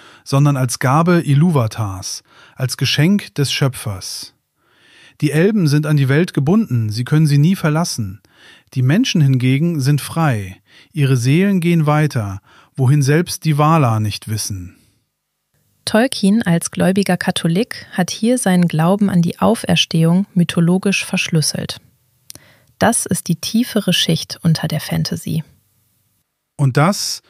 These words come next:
Speaker 1: also das macht Arwens Opfer so ungeheuer tiefgreifend. Sie gibt nicht nur ein langes Leben auf, sie gibt die elbische Gewissheit auf, für immer in der Welt zu existieren, und tauscht sie gegen die menschliche Ungewissheit,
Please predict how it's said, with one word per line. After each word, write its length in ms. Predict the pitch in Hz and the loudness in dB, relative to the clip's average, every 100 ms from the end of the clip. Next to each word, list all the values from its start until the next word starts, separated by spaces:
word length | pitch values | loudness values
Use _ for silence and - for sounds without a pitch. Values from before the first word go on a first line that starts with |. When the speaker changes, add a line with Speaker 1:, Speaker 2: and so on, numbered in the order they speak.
| _ _ _ _ _ _ _ _ _ | _ _ _ _ _ _ _ _ _
Speaker 1:
also 240 | 139 131 | -2 0
das 400 | 117 147 196 - | 2 2 0 0
macht 280 | 147 143 - | 0 0 0
Arwens 480 | 143 165 165 151 - | 0 2 2 0 -2
Opfer 360 | 170 - 165 | -2 0 2
so 140 | 139 143 | 2 0
ungeheuer 680 | - 185 214 160 143 156 147 | 2 2 2 2 4 2 0
tiefgreifend. 1000 | - 175 - - 107 98 - 95 - - _ _ _ _ _ | 0 -2 -4 -8 -8 -8 -10 -12 -14 -20 _ _ _ _ _
Sie 160 | 143 | -2
gibt 180 | 156 185 | -2 0
nicht 180 | 185 - | 0 4
nur 180 | 165 147 | 4 4
ein 80 | |
langes 440 | 131 131 165 147 - | 4 2 2 0 0
Leben 340 | 131 220 202 | 0 2 0
auf, 420 | 117 123 185 - - _ - _ | 0 -2 -2 -6 -20 _ -20 _
sie 180 | - 135 | -4 -2
gibt 200 | 165 - | 0 -2
die 140 | 151 | -2
elbische 480 | 143 180 202 - 175 | 2 2 0 -2 0
Gewissheit 560 | 143 147 202 214 196 | 0 0 0 0 0
auf, 400 | 160 170 180 - - | 0 0 0 -4 -14
für 180 | - 143 | -4 -2
immer 320 | 165 196 180 | 2 2 4
in 80 | 160 | 2
der 140 | 139 | 4
Welt 240 | 143 170 | 2 2
zu 120 | - 139 | -2 -4
existieren, 840 | 147 - 139 - 175 131 104 98 - - - _ | -4 -4 -6 -2 0 2 0 -4 -12 -20 -20 _
und 180 | 139 120 | -4 0
tauscht 420 | 135 190 208 - | 2 2 0 -6
sie 320 | - 214 208 | -4 -2 -2
gegen 240 | 151 151 139 | 0 2 2
die 80 | |
menschliche 580 | 123 131 180 - 170 170 | 2 2 2 0 -2 0
Ungewissheit, 1000 | - 170 143 110 107 - 107 98 98 - | 2 2 2 -2 -4 -6 -8 -8 -12 -18